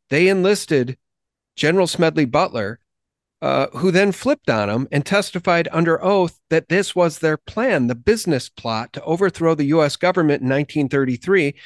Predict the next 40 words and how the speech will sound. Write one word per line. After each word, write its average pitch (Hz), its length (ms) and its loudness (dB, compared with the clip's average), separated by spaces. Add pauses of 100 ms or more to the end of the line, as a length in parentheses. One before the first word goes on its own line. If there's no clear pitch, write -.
(260)
And 151 120 -4
thank 185 240 0
God, 180 300 0
because 175 460 -2
General 143 300 0
Smedley 131 400 0
Butler 127 320 -2
couldn't 156 260 -2
be 113 140 -4
bought, 135 460 0 (280)
it 160 160 -2
failed. 190 540 0 (420)
But 170 160 2
you 185 80 2
know 208 100 4
what 202 120 2
really 208 200 2
concerns 185 580 -2
me, 123 280 -2
and 135 180 0
that's 170 220 -2
the 160 60 -6
reason 156 240 0
I 135 40 0
started 147 380 0
the 131 80 -2
way 131 180 2
I 117 60 0
did 202 240 0
today, 110 420 -4
is 123 160 -8
because 135 320 -4
I'm 123 220 0
really 196 280 4
feeling 156 680 0 (440)
beaten 185 420 -2
down 180 340 2
by 143 140 0
the 127 100 -2
fact 110 560 -6